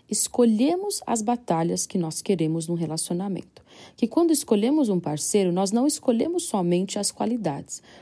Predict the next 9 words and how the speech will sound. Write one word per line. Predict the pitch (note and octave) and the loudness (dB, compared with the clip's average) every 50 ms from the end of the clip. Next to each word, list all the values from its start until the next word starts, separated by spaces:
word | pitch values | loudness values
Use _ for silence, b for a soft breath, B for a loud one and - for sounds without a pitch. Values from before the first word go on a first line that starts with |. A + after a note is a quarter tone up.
| B B | B B
porque | - C#4+ - | -6 -4 -2
as | E4+ - | -2 -4
qualidades | - - E4+ D4+ D4 A#3+ G#3 A3+ - D#4 D4+ - | 0 2 2 2 2 2 2 0 0 0 -2 -2
são | - - E4+ F4+ | -2 -2 -2 -4
fáceis | - - - - C#4 C4+ - C4 A3+ | -2 0 2 2 2 2 2 2 2
de | G3+ G3+ | 2 2
nós | F#3+ F3 E3+ F3 F3 | 2 2 2 2 0
nos | F#3+ F3+ | 0 -2
acostumarmos. | G#3 G#3 - - - - - - C#4+ D4+ G#3+ - - - - - - - | -2 -2 -4 -4 -6 -6 -6 -4 -2 -2 -2 -2 -4 -8 -8 -8 -10 -12